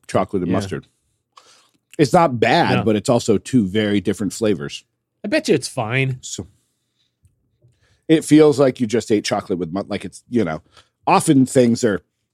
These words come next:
Speaker 1: a pr-, a soft pretzel is improved by the mustard. The chocolate was not improved by the mustard. It just happened to have some mustard on it.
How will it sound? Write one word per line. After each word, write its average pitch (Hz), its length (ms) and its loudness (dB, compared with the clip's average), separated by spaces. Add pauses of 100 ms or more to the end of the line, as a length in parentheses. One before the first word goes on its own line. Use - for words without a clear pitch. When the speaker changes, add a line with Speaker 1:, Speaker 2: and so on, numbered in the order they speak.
(500)
Speaker 1:
a 123 80 -2
pr-, - 200 -10
a 147 80 -4
soft - 280 0
pretzel 165 340 0
is 117 180 0
improved 120 800 2 (420)
by 98 220 2
the 92 100 0
mustard. 80 540 -6
The 101 80 -10
chocolate 135 380 2
was 107 160 -4
not 104 180 -2
improved 92 480 0
by 87 120 -6
the 76 100 -10
mustard. 76 360 -12
It 80 120 -10
just - 280 -16
happened 92 380 -12
to 87 80 -16
have 82 200 -12
some 78 140 -10
mustard 78 380 -10
on 85 180 -6
it. - 120 -20